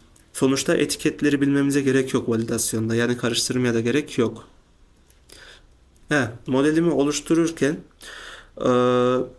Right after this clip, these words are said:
konvolüsyonel katmanlar oluşturuyorum. Şu şekilde gruplar halinde düşünecek olursak,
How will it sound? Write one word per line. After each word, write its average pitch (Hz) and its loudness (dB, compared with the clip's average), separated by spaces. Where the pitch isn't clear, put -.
konvolüsyonel 156 2
katmanlar 143 0
oluşturuyorum. 113 -2
Şu - -4
şekilde 156 2
gruplar 139 0
halinde 131 2
düşünecek 123 -2
olursak, 131 -2